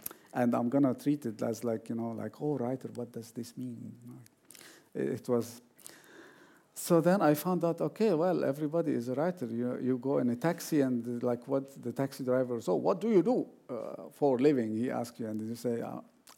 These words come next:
I'm a writer.' 'Oh, me too.'" You know, like, "Okay." Like, so everybody is a writer. And I remember, actually,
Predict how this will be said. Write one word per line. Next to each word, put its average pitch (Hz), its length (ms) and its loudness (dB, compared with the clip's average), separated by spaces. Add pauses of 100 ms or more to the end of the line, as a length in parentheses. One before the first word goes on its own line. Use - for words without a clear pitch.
I'm 220 160 4
a 127 40 4
writer.' 180 340 2 (100)
'Oh, 185 180 10
me 214 160 4
too.'" 226 300 2 (340)
You - 100 0
know, 110 100 0
like, 107 300 -2 (260)
"Okay." - 340 2
Like, 196 280 -2
so 117 200 0
everybody 131 560 4
is 110 160 -4
a 117 40 -4
writer. 165 340 -2 (560)
And 120 160 -2
I 170 140 10
remember, 180 400 4
actually, 127 540 4